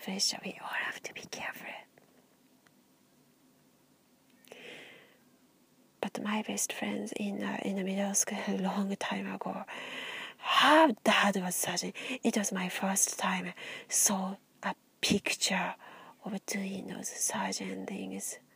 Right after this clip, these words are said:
It's good. The kids have a picture of their dad. Middle of the surgery.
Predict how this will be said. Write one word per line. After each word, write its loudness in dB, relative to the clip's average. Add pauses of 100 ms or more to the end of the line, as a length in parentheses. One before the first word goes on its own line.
(640)
It's -2
good. 2 (920)
The -8
kids 0
have -4
a -6
picture -4
of -2
their -2
dad. -2 (2250)
Middle -4
of -2
the -6
surgery. -4